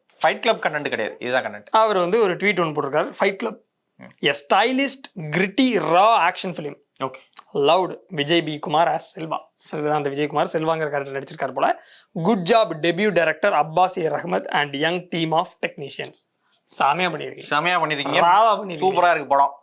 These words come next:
Speaker 2: கல்ட் கிளாசிக்.
Speaker 1: அப்படின்னு வந்து சூர்யா
Speaker 2: ஸ்டைலிஸ்ட்.
Speaker 1: சிவகுமார் அவர்கள் ட்வீட் போட்டிருக்காரு.
Speaker 2: ஓகே.
Speaker 1: இப்ப என்ன கேள்வி எழுந்திருக்கு அப்படின்னா, மக்கள் மிக்ஜாம்
Speaker 2: ம்.
Speaker 1: புயலால பாதிக்கப்பட்டு
Speaker 2: பத்து லட்சம் கொடுத்தோம் தம்பி.
Speaker 1: பத்து லட்சம்.
Speaker 2: பத்து லட்சம். என்ன பேசுறீங்க?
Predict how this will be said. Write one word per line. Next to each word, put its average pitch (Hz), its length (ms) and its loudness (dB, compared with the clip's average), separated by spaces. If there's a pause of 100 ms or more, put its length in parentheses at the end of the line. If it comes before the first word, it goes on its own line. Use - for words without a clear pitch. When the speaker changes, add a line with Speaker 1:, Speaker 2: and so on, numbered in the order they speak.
(120)
Speaker 2:
கல்ட் 175 320 0
கிளாசிக். 160 680 -6
Speaker 1:
அப்படின்னு 170 260 2
வந்து 151 480 0
சூர்யா - 340 2
Speaker 2:
ஸ்டைலிஸ்ட். - 20 2
Speaker 1:
சிவகுமார் 139 460 0
அவர்கள் 117 600 -2 (200)
ட்வீட் 147 140 -2
போட்டிருக்காரு. - 400 -6 (220)
Speaker 2:
ஓகே. 160 60 4
Speaker 1:
இப்ப 151 140 0
என்ன 285 220 2
கேள்வி 240 300 0
எழுந்திருக்கு 170 400 0
அப்படின்னா, 143 300 -4 (240)
மக்கள் 170 680 -4 (400)
மிக்ஜாம் 151 360 0
Speaker 2:
ம். 143 60 -6
Speaker 1:
புயலால 135 240 0
பாதிக்கப்பட்டு 127 760 -4
Speaker 2:
பத்து 160 260 -2
லட்சம் 185 280 0
கொடுத்தோம் 156 260 -2
தம்பி. 143 300 -6
Speaker 1:
பத்து 139 320 -4
லட்சம். 123 320 2
Speaker 2:
பத்து 190 200 0
லட்சம். 226 540 0 (180)
என்ன 180 520 -2
பேசுறீங்க? 180 640 -2